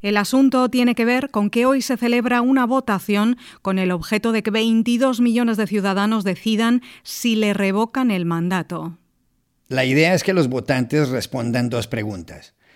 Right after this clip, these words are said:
Speaker 2: La primera es si Newsom debe ser destituido. La segunda, ¿quién debería reemplazarlo?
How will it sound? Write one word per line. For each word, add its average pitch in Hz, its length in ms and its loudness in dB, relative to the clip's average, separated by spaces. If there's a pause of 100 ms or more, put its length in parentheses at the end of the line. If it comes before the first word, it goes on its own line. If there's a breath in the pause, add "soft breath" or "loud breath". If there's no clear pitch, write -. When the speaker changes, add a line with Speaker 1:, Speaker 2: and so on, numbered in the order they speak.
(180 soft breath)
Speaker 2:
La 107 140 -4
primera 117 480 0
es 127 160 -2
si 139 180 0
Newsom 139 520 2
debe 113 260 -4
ser 117 200 -4
destituido. 117 800 -4 (280 soft breath)
La 110 160 -2
segunda, 113 680 -2
¿quién 135 300 0
debería 110 420 -2
reemplazarlo? 90 760 -10